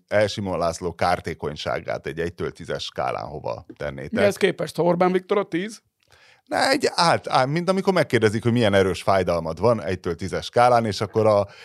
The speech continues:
Speaker 1: Heimpál gyermekkórházban lányom kinyögte, hogy jó, tulajdonképpen ölt, eddig nagyon sírt, de na-, bele-, nagyon jó volt az orvos.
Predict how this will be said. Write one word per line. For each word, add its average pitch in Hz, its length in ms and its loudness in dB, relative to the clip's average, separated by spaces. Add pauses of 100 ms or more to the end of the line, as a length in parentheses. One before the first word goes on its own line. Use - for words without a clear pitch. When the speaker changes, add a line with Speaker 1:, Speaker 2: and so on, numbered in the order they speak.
(100)
Speaker 1:
Heimpál 101 380 4
gyermekkórházban 101 920 4
lányom 101 420 2
kinyögte, - 680 2
hogy 120 200 4
jó, 135 180 4
tulajdonképpen 135 760 4
ölt, 131 240 6
eddig 120 280 0
nagyon 135 320 2
sírt, - 400 -2 (260)
de 135 140 8
na-, 151 180 8
bele-, 147 380 8
nagyon 127 280 4
jó 95 120 0
volt 85 200 -6
az 95 120 -4
orvos. 147 440 2